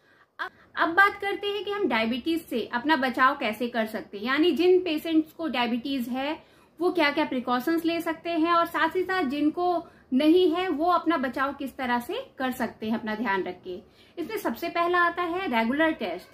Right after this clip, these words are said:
अ, sugar के, का आपको regular test कराना है। इसका fasting और पोस्टप्रांडियल जो होता है, दोनों test कराना जरूरी है regular time पे एक, जिससे कि आपको पता चले कि इस time पे आपका level, sugar level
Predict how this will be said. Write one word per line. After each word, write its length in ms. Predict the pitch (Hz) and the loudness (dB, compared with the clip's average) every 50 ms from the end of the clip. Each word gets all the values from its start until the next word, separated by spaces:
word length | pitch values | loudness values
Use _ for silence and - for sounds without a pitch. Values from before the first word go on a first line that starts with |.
| - - _ _ - - - - - - | -20 -20 _ _ -20 -20 -20 -16 -8 -2
अ, 200 | 233 226 233 226 | 0 2 2 2
sugar 320 | 226 - 311 285 349 381 | 2 2 0 2 2 0
के, 380 | 359 370 370 381 359 - 302 294 | 0 0 -2 -2 -2 -2 -2 -2
का 140 | 294 339 330 | 2 4 4
आपको 260 | 320 320 320 320 339 | 6 4 4 2 -2
regular 360 | 330 302 262 233 254 285 285 | 0 0 0 0 0 -2 -2
test 340 | 285 285 269 269 262 - - | -2 -2 -4 -6 -6 -8 -6
कराना 400 | 320 302 302 302 294 294 294 302 | -4 -2 0 0 0 0 0 0
है। 160 | 302 294 302 | 0 0 -2
इसका 320 | 285 247 - - 294 277 269 | -2 -4 -4 -4 -2 -2 -2
fasting 680 | 269 - 269 247 247 240 - - 302 294 294 285 - | -2 0 2 4 4 2 2 -4 -2 -2 -2 -2 -2
और 160 | 233 247 262 | -2 -2 -4
पोस्टप्रांडियल 840 | 254 - 254 254 262 247 - 277 262 247 247 240 262 262 254 262 233 | -4 -2 -4 -4 -4 -4 -4 -4 -2 0 0 0 0 0 0 0 -2
जो 140 | 226 262 262 | -2 -2 -2
होता 280 | 254 247 240 240 269 | -2 -2 -2 -2 -4
है, 300 | 269 285 277 311 403 - - _ _ _ _ - - - - | -4 -4 -4 -6 -6 -8 -12 _ _ _ _ -20 -20 -12 -4
दोनों 280 | 240 254 285 294 311 339 | 2 4 6 6 6 4
test 320 | 349 320 302 311 311 - | 2 0 -2 -2 -4 -4
कराना 380 | - 311 294 294 285 285 294 294 | -4 -2 0 0 0 0 0 0
जरूरी 460 | 254 285 269 247 269 269 262 285 311 | 0 0 0 0 -2 -2 -2 0 0
है 180 | 302 302 302 294 | 0 2 0 0
regular 680 | 269 269 254 226 269 277 277 277 277 277 277 269 240 233 | 0 -2 -2 -2 0 0 0 0 0 -2 -2 -4 -4 -4
time 280 | 285 269 262 262 269 | -4 -4 -2 -4 -4
पे 140 | 254 - 294 | -4 -4 -4
एक, 340 | 294 302 311 - - 381 381 - - - - - _ - 226 | -4 -4 -4 -8 -10 -14 -14 -14 -20 -20 -20 -20 _ -14 -8
जिससे 300 | 220 277 233 - 339 339 | -6 -6 -4 -2 -4 -2
कि 100 | 330 330 | 2 2
आपको 300 | 311 294 294 - 320 320 | 2 0 0 -2 -6 -4
पता 300 | - 277 240 277 277 277 | -4 -4 -2 0 -2 0
चले 360 | 285 320 285 277 285 294 311 | 0 0 0 0 0 0 0
कि 240 | 302 311 302 302 285 | 0 0 -2 0 -2
इस 160 | 254 - - | -4 -6 -6
time 240 | 294 254 254 262 247 | -4 -2 -2 -2 -2
पे 80 | 302 | -2
आपका 240 | 285 262 247 - 285 | -2 -2 -2 -2 -2
level, 460 | 262 247 240 226 277 294 277 262 247 | 0 0 0 0 0 -2 -2 -2 -2
sugar 260 | 240 247 254 220 254 | -2 -2 -2 -2 -2
level 300 | 254 254 247 240 233 311 | -2 0 -2 0 0 0